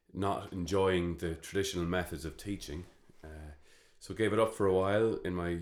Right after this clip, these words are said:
in my early teens and got back to it maybe fifteen, sixteen, seventeen, when I started, um, figuring out stuff by ear, which was a big breakthrough for me. Uh,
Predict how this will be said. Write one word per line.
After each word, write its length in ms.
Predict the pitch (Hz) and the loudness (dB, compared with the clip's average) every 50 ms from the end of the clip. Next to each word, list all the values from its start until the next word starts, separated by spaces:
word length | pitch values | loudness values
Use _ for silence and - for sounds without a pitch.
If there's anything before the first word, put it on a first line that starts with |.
| 85 - | -6 -6
in 80 | 87 87 | -6 -4
my 120 | 87 87 | -4 -2
early 200 | 87 87 87 87 | -2 -2 -2 -4
teens 600 | 85 - - 92 92 101 101 104 107 101 - - | -6 -4 -4 -2 -2 0 0 -2 -2 -2 -2 -2
and 320 | - 69 82 80 78 73 - - _ _ _ _ _ _ | -2 -4 -4 -6 -6 -8 -12 -14 _ _ _ _ _ _
got 220 | - 82 82 - | -8 -8 -4 -2
back 200 | 107 101 98 - - | -2 -2 -2 -4 -6
to 140 | - 90 87 | -6 -4 -4
it 100 | 82 82 - - - - | -4 -4 -8 -12 -14 -10
maybe 280 | 82 92 90 85 85 82 | -8 -6 -6 -6 -6 -8
fifteen, 480 | 85 - 92 - - - 92 87 85 | -10 -12 -14 -10 -6 -4 -4 -2 -2
sixteen, 340 | - - 85 - - 87 82 | -4 -6 -6 -6 -8 -6 -6
seventeen, 600 | 80 - 92 87 87 85 82 87 85 85 85 82 - - _ _ - _ _ _ _ - | -4 -4 -4 -4 -4 -6 -6 -6 -6 -6 -6 -8 -12 -18 _ _ -20 _ _ _ _ -6
when 120 | 92 87 | -4 -4
I 60 | 85 | -4
started, 420 | 82 - 95 90 87 85 85 82 - - - - - | -2 -2 -2 0 0 -2 -2 -4 -4 -6 -6 -8 -10
um, 280 | 80 80 78 78 78 76 73 | -12 -12 -12 -12 -12 -12 -14
figuring 320 | - - 87 82 82 82 82 | -12 -12 -10 -8 -8 -6 -6
out 140 | 80 78 76 - - - | -6 -8 -10 -12 -18 -18
stuff 280 | - - - 80 - - | -14 -12 -12 -12 -10 -10
by 120 | 78 78 | -10 -8
ear, 360 | 78 80 82 80 76 71 67 71 | -8 -6 -6 -6 -6 -8 -10 -12
which 140 | 76 - - | -16 -16 -14
was 80 | 76 | -14
a 60 | 78 73 | -14 -12
big 240 | - 87 82 73 | -10 -10 -12 -8
breakthrough 380 | - 78 80 78 78 - - 78 | -6 -6 -6 -6 -6 -8 -10 -10
for 120 | - - | -10 -8
me. 320 | 82 80 82 80 76 - - _ _ _ _ - - - - _ _ _ - _ _ | -8 -6 -6 -6 -6 -8 -12 _ _ _ _ -20 -20 -20 -20 _ _ _ -20 _ _
Uh, 460 | - 85 85 82 85 85 85 85 85 | -6 -4 -4 -2 -2 -2 -4 -4 -6